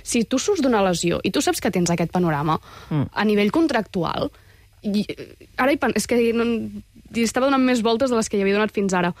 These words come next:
Speaker 1: Eh, jo crec que és impossible dissociar-ho. És a dir,
Speaker 2: Mm.
Speaker 1: segur que quan estàs jugant, eh, eh, estàs molt més concentrat en la pilota que en tot el que t'envolta, però hi ha molts moments al camp que la pilota està a l'altra banda d'on ets tu, i segur que hi ha molts, molts moments que,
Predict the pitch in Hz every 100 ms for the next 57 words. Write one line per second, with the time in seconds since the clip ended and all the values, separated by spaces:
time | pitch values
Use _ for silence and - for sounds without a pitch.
0 | - - - _ _ - 233 220 214 208
1 | 190 - _ 226 294 240 330 302 254 196
2 | 247 254 190 175 190 - - 208 165 165
3 | - - 233 254 170 190 160 - - -
4 | - - - _ - - - 226 320 359
5 | 277 226 262 247 240 240 247 240 220 -
6 | - 214 190 185 180 82 71 - - 196
7 | 233 233 226 226 240 233 220 226 214 208
8 | 220 226 208 202 214 226 202 190 _ _
9 | 196 196 226 233 180 175 196 208 277 339
10 | 233 196 214 196 175 170 180 294 - -
11 | - - 220 202 220 214 226 262 - 214
12 | 262 247 180 190 226 180 185 180 - -
13 | 170 - 208 226 233 202 269 277 - 233
14 | 233 247 247 254 214 226 - 240